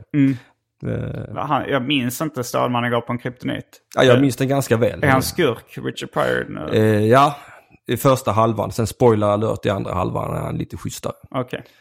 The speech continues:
Speaker 2: Han har ju ett hjärta av guld där inne. Han är ju, han är ju sån åttio-tals data-hacker.
Speaker 1: Mhm.
Speaker 2: Eh, han är, han blir ju upptäckt, eh, han står ju på banken och så läser han på sån, eh, tändstickspaket att de, eh, har datautbildning. Och så går han dit och sen bara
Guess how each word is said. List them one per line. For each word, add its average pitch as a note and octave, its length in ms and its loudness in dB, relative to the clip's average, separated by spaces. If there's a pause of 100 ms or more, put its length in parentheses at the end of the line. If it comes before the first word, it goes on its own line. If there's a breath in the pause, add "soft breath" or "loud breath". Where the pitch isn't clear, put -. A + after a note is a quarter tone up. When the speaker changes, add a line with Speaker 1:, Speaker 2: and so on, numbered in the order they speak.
(140 soft breath)
Speaker 2:
Han A2+ 180 0
har G#2 200 4
ju G2+ 40 2
ett F2+ 120 -6
hjärta A2 300 0
av G#2+ 140 -6
guld G#2 320 0
där G#2+ 120 0
inne. A#2 180 0
Han A2 100 2
är B2 40 6
ju, B2 180 2
han C3+ 200 2
är C#3 40 6
ju C3 120 4
sån C#3 140 2
åttio-tals A#2 760 2 (120)
data-hacker. G#2+ 960 -2 (300)
Speaker 1:
Mhm. D3+ 560 2 (160)
Speaker 2:
Eh, G#2+ 360 2
han A2+ 200 2
är, A2+ 80 2
han A2 200 2
blir A2+ 100 0
ju B2+ 120 2
upptäckt, - 540 -2
eh, - 60 -10 (840)
han G#2 100 0
står C3 180 4
ju A#2 120 4
på A#2 120 -8
banken A#2 440 -2
och G#2+ 60 -6
så A2+ 160 -2
läser A#2 340 0
han G#2+ 120 -4
på G#2+ 80 -2
sån, G#2+ 240 0
eh, G2+ 180 0
tändstickspaket A2+ 880 -2
att - 120 -6
de, A2 300 -4
eh, G#2 200 -6
har G#2+ 200 2
datautbildning. G#2 1120 0 (500 loud breath)
Och G2 80 -6
så A2 80 0
går G#2+ 120 2
han A2 140 6
dit A#2 260 -2
och - 60 -10
sen G#2 100 0
bara A2 240 2